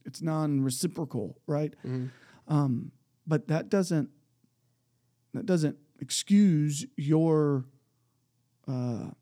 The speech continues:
Speaker 1: your response to their lack of response,
Speaker 2: Yeah.
Speaker 1: if that makes sense.
Speaker 2: Yeah, it's, it's, and it's real difficult because that is definitely not the message of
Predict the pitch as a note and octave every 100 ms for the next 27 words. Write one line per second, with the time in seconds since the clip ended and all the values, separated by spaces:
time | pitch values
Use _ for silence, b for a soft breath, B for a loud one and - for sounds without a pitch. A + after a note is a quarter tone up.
0 | _ _ _ _ C3+ D#3+ D#3+ D3 C#3+ C3+
1 | C3 - D3 C#3 - - - D3 C#3+ D3+
2 | D3 F#3+ A3 A#2 A#2 - F#2 F#2 A2 B2+
3 | - A2 - A2+ - - - - - C#3
4 | B2+ B B - F3 - - C#3 B2+ -
5 | E3+ E3+ G#3+ E3 D#3 E3+ C3 C3+ D#3 C3+
6 | D#3+ D3 C3 C3 D3 D3+ B2 B2 B2+ C3
7 | - B2+ B2+ B2+ B2 A#2+ A#2+ A#2+